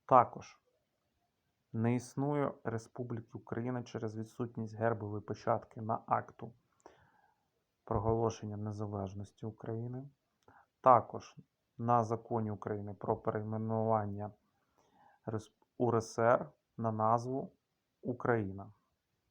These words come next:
Також відсутня гербова печатка та підпис відповідальних осіб. На Декларації про незалежність України також відсутня гербова печатка,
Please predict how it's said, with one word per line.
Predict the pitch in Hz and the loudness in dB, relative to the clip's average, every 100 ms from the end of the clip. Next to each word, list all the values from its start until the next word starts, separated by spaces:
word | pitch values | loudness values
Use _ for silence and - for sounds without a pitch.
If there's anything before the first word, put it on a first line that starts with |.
| - | 0
Також | 131 147 147 - | 2 2 -2 -6
відсутня | 117 - 117 113 | -10 -6 -6 -4
гербова | 107 110 110 110 104 | -2 -2 -2 -4 -6
печатка | 98 - - 139 - 127 | -10 -10 -2 -2 -2 -10
та | - | -10
підпис | 113 123 131 151 - 127 | -10 -10 -10 -12 -12 -14
відповідальних | - - 104 110 110 107 - | -16 -14 -10 -8 -8 -10 -20
осіб. | - 117 110 _ _ - - - - - | -20 -18 -18 _ _ -20 -20 -20 -20 -4
На | 117 | 0
Декларації | 113 131 131 123 123 117 - 110 | 2 2 2 6 8 8 4 -8
про | - 123 120 110 180 | -6 -4 -4 -4 -8
незалежність | 117 110 113 113 104 104 - - - _ _ _ _ _ | -6 -6 -6 -6 -6 -10 -14 -18 -20 _ _ _ _ _
України | - 127 143 180 185 - _ _ _ _ _ _ - | -8 -2 0 0 -2 -8 _ _ _ _ _ _ 6
також | 135 120 - 110 - _ _ _ _ _ _ _ _ _ _ _ - | 8 8 4 -10 -12 _ _ _ _ _ _ _ _ _ _ _ -10
відсутня | 117 117 - 143 151 - 156 76 _ _ _ _ _ - | -6 -6 -6 -6 -6 -6 -8 -8 _ _ _ _ _ -8
гербова | 120 120 110 110 107 | 2 2 2 -2 -4
печатка, | - - 123 147 - 147 | -8 0 4 4 0 -10